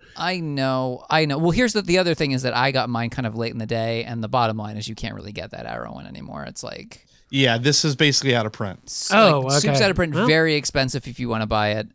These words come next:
Speaker 1: um, online or, like, in a store that, like, has one hiding. But there will, there's one in
Speaker 2: Mm-hmm.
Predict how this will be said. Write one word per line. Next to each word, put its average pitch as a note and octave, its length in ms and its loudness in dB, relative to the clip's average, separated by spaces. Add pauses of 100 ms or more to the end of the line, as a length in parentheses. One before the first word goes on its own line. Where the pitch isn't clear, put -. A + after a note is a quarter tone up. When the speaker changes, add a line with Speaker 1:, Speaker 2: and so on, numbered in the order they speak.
Speaker 1:
um, A2+ 540 -4
online A2+ 540 -6
or, A2 120 -8
like, A2 440 -10
in A#2 140 -8
a G#2 60 -6
store G#2 320 -8
that, G#2 160 -14
like, G#2+ 220 -10
has G2 180 -6
one G#2 100 -6
hiding. G2+ 200 -6
But G#2+ 80 -6
there A2+ 120 -4
will, A2 240 -6
there's A#2+ 220 -4
one B2+ 180 0
in D3 200 0
Speaker 2:
Mm-hmm. A#2+ 100 -4